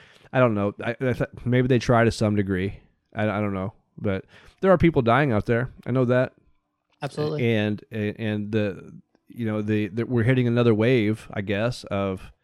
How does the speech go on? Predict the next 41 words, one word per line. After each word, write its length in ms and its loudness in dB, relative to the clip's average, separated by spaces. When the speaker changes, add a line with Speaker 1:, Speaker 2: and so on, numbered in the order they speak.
Speaker 1:
sounds 340 0
like, 300 2
of 640 -4
covid. 380 2
And, 680 -4
you 160 -8
know, 140 -4
there's 200 -2
people 400 0
that, 280 0
there, 200 -2
there's 360 2
some 360 0
information 540 0
out 120 0
there 100 2
that 40 -2
says 220 -2
once 240 0
you 80 4
have 260 2
covid, 540 4
then 360 2
your 140 0
immunities 520 0
are 40 -6
strong 680 0
because 280 -6
your 80 -4
body 300 2
already 180 2
knows 220 2
how 80 2
to 60 0
fight 260 -4
it 40 -2
because 200 -2
it's 140 -6
already 180 0
seen 300 -4
it. 160 -8